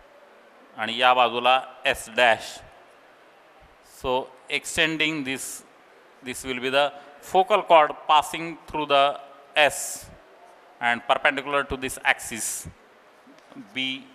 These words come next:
B dash, zero comma minus B आणि याचे कोऑर्डिनेट्स, सॉरी, B dash, याचे कोऑर्डिनेट झिरो कॉमा B.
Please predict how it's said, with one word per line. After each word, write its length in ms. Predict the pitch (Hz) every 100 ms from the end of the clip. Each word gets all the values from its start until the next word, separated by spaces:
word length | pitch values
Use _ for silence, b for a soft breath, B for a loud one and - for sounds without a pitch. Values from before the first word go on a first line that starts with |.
| - 127 -
B 140 | 120
dash, 560 | 120 120 113 - - - - - _ _ _ _ _ _ _ - 104
zero 300 | 131 139 127
comma 280 | 127 123
minus 420 | 127 120 123 120 - 117
B 120 | 131 95 - _ _ _ _ - _ -
आणि 200 | 113 120
याचे 180 | 120 123
कोऑर्डिनेट्स, 500 | 127 127 147 175 - - - - - - -
सॉरी, 140 | 95 90
B 200 | 107 110
dash, 320 | 98 - - - - - - - - -
याचे 160 | 117 120
कोऑर्डिनेट 340 | 123 123 120 90
झिरो 200 | 113 135 127
कॉमा 280 | 127 120 110
B. 80 | 110